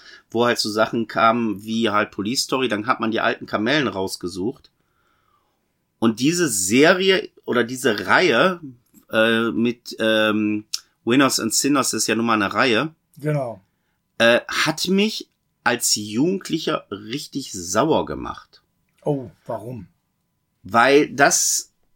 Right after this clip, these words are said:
Speaker 1: das erste Mal war, dass ich massiv auf einen Etikettenschwindel reinfallen musste.
Speaker 2: Hm, das ist mir bei ihm häufiger
Speaker 1: Weil
Speaker 2: passiert.
Speaker 1: diese ganzen Filme mit Sammo Hung, wo, äh, Jackie Chan in Nebenrollen auftaucht,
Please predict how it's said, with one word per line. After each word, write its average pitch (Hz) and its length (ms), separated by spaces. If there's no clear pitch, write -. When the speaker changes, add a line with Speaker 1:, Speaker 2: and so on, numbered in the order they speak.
Speaker 1:
das 131 520
erste 208 520
Mal 175 380
war, 147 380
dass - 480
ich 139 300
massiv 120 720
auf - 240
einen 131 140
Etikettenschwindel 117 800
reinfallen 78 420
musste. - 480
Speaker 2:
Hm, 156 360
das 131 200
ist 180 140
mir 180 140
bei 156 160
ihm 139 120
häufiger 127 380
Speaker 1:
Weil 143 100
Speaker 2:
passiert. 147 60
Speaker 1:
diese 156 240
ganzen 233 480
Filme 202 760
mit 135 220
Sammo 170 520
Hung, 175 500
wo, 165 400
äh, 147 280
Jackie 156 340
Chan 160 520
in 151 480
Nebenrollen 151 600
auftaucht, 110 800